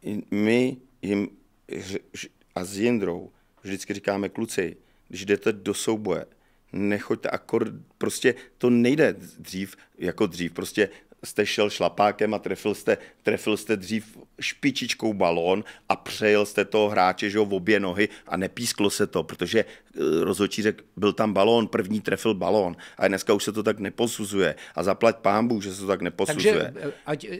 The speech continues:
Speaker 2: říkáte Jindr-, eh, s Jindrou
Speaker 1: S
Speaker 2: říkáte
Speaker 1: Jindrou vždycky říkáme: "Ano,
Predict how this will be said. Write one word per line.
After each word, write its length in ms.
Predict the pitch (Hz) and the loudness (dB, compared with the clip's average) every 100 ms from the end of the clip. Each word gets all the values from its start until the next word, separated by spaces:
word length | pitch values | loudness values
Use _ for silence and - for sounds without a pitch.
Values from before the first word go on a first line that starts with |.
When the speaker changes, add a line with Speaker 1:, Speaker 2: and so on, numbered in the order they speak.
| 160 175 135 | -12 -10 -10
Speaker 2:
říkáte 420 | 120 160 180 165 | -8 -4 -2 -2
Jindr-, 360 | 156 175 160 175 | -2 -2 -4 -6
eh, 220 | 139 151 - | -6 -8 -10
s 120 | - | -8
Jindrou 320 | 170 165 170 | -6 -4 -4
Speaker 1:
S 40 | 139 | 2
Speaker 2:
říkáte 180 | 127 | 6
Speaker 1:
Jindrou 260 | 156 160 151 | 8 8 8
vždycky 440 | 131 135 - 131 - | 4 -2 0 -2 -2
říkáme: 520 | 107 120 123 117 98 87 - _ _ | -8 0 4 4 2 -2 -16 _ _
"Ano, 400 | - 143 156 107 | 2 6 6 4